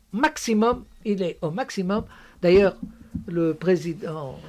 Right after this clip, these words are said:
euh, de cet organisme, euh, nous a promis de prendre en main ce projet parce que c'est, c'est lui qui va donner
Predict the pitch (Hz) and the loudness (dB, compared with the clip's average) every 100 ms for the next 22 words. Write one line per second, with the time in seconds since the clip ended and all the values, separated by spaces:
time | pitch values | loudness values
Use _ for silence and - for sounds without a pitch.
0 | 143 147 139 143 143 170 143 156 143 170 | -16 -14 -10 -8 -6 -6 -4 -4 4 6
1 | 190 208 143 131 - - - _ _ _ | 8 6 4 -4 -12 -20 -20 _ _ _
2 | _ 147 147 - 185 202 196 180 208 233 | _ -20 -18 -10 -2 0 2 0 0 2
3 | 175 165 190 233 180 - 170 170 185 226 | 0 0 -2 -2 -2 -4 0 0 0 -2
4 | 214 _ - 262 262 202 165 214 269 269 | -4 _ 0 0 6 6 8 6 4 0
5 | _ _ _ - 202 - 196 180 165 - | _ _ _ -4 -2 0 0 0 0 -6
6 | _ _ _ _ _ - 190 - - 180 | _ _ _ _ _ 0 0 0 -6 -4
7 | 165 214 214 - 151 165 139 160 160 185 | -2 -4 -6 -10 -8 -8 -2 -2 0 -4
8 | - | -6